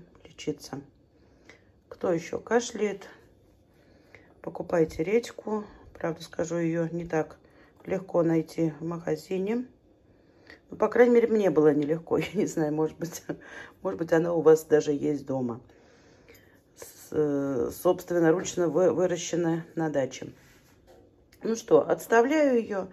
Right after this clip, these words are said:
и мы завтра утром с вами увидимся. Так, а у нас утро другого дня. Всех с добрым, добрым утречком. Ну что, посмотрим, что у нас здесь получилось.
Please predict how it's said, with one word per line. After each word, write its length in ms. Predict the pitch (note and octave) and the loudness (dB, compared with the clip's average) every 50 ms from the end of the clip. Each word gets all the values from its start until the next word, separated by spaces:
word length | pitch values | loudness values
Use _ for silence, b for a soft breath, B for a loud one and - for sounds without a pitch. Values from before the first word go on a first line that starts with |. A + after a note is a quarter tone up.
| B B B B B B B - | B B B B B B B -4
и 80 | A#3 A3+ | -2 0
мы 200 | B3+ D4+ D#4+ C4+ | 2 2 2 2
завтра 320 | G3 G3 G3 G3 - F#3 | 2 2 0 2 0 0
утром 280 | G3 - - - F3+ E3 | 0 0 0 0 -4 -4
с 100 | - - | -4 -4
вами 300 | F3 F#3 F#3 F#3+ F#3 F3+ - - - | -4 -2 -2 -2 -4 -6 -8 -10 -10
увидимся. 680 | - D#3 D3+ C#3+ B2+ - - B2 B2 - - - C#3 C#3+ - - _ _ _ _ _ - _ _ _ _ _ _ _ _ _ _ _ _ b b b b b b b _ _ _ _ _ _ | -10 -8 -6 -8 -8 -6 -8 -10 -10 -10 -14 -14 -16 -16 -16 -20 _ _ _ _ _ -20 _ _ _ _ _ _ _ _ _ _ _ _ b b b b b b b _ _ _ _ _ _
Так, 320 | - G#3+ G#3 F#3+ F#3+ - - | -8 -8 -8 -8 -8 -6 -4
а 100 | A#3+ B3+ | -2 0
у 80 | B3+ | 0
нас 340 | A#3+ A3 G3 F#3+ F#3+ - - | 2 4 2 2 0 0 -6
утро 480 | - A#3 G#3+ - - E3+ E3+ E3+ E3 D#3+ B B B B B | -6 -6 -6 -4 0 2 2 4 2 2 B B B B B
другого 560 | B F#3+ G#3 A#3 A3+ G3+ F#3+ D#3+ D3+ D#3+ E3 E3 - - | B 4 4 4 4 4 0 0 0 0 -2 -2 -6 -6
дня. 400 | - G3+ A#3+ A3+ G3 G3 G3+ A3+ - B B B B B B B | 0 2 2 4 4 4 2 0 -4 B B B B B B B
Всех 440 | - - - G#3 F#3+ F#3+ - - - - | -14 -4 -2 -2 -2 -2 -4 -8 -14 -14
с 80 | - | -14
добрым, 560 | D#3+ - G#3 F#3+ E3+ E3 E3 E3+ E3 E3 E3 - - _ _ | -8 -4 -4 -4 -4 0 0 0 0 0 -4 -8 -16 _ _
добрым 420 | - - F#3 F3 E3+ - D#3 D#3 - - | -8 -6 -6 -6 -4 -4 -4 -4 -4 -4
утречком. 680 | - F3 E3+ - F3 E3+ E3+ - - - C4 B3 A#3+ - _ _ B B B B B B B B B B B B B B B _ - | -6 -6 -4 -4 -6 -6 -6 -8 -8 -6 -4 -4 -4 -8 _ _ B B B B B B B B B B B B B B B _ -16
Ну 40 | C4 | -16
что, 180 | - - - - | -16 -10 -10 -4
посмотрим, 560 | - F#3+ G3 G3 F#3+ C#4 A#3+ - - G3 G3+ | 0 0 0 0 0 -4 -6 -4 -4 -8 -8
что 220 | G3 - - G3+ | -8 -6 -6 -6
у 20 | G3+ | -4
нас 200 | G3+ G3 F#3+ F#3+ | -2 -2 -2 -2
здесь 200 | - G3 F#3+ F#3+ | -4 -6 -6 -6
получилось. 800 | - - G3+ G3+ G3 G3 - D4+ C#4+ C4+ G#3+ - - - - | -8 -10 -10 -10 -10 -10 -4 -4 -4 -4 -4 -6 -10 -12 -20